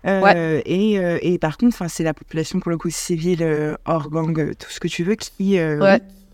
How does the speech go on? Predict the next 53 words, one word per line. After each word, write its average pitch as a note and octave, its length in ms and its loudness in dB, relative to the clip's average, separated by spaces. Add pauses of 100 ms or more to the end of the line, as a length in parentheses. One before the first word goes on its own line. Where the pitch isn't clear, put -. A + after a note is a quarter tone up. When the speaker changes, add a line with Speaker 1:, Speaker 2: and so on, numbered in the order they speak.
(140)
Speaker 1:
qui - 180 -12
te E3 140 0
fait D3+ 160 -2
tuer, F3 340 -2
euh, D3+ 180 -4
en D#3 200 -2
pleine D#3 220 -4
rue. F#3+ 180 -6 (500)
Speaker 2:
Ouais, A#3+ 240 6
Speaker 1:
Et, D#4+ 80 6
Speaker 2:
ouais, A3 160 6
ouais. E3+ 240 4
Speaker 1:
euh, E3+ 400 -2
et, A3 320 4 (320)
enfin, D3+ 380 2
encore D#3+ 320 -2
une D#3 80 -2
fois, A3 320 -2
tout - 160 -12
ce - 80 -16
qui - 80 -12
se - 100 -12
passe E3 240 -6
à D3 40 0
Haïti, F3 500 -2
euh, D3+ 340 0
la D3 180 0
France - 380 -4
en C#3+ 100 2
est C#3+ 60 2
en C#3+ 100 0
partie - 460 -4
responsable. D3+ 500 -4 (480)
Speaker 2:
Ouais. F#3 140 4
Speaker 1:
Et G3 120 6
il A3 40 4
n'y G3+ 80 4
a E3+ 80 4
pas F#3+ 320 2
ni F3+ 320 0
de A#3+ 80 2
réaction G#3 360 0
diplomatique, F3 680 -2 (120)
ni G3+ 200 2
même G3+ 240 4
de F#3 80 2
Speaker 2:
Euh. G#3 160 4
Speaker 1:
grande F#3+ 180 0
réaction F3+ 380 -4
médiatique, E3+ 640 -4
parce - 240 -6
que, F3+ 120 -4
bah, D#3 200 0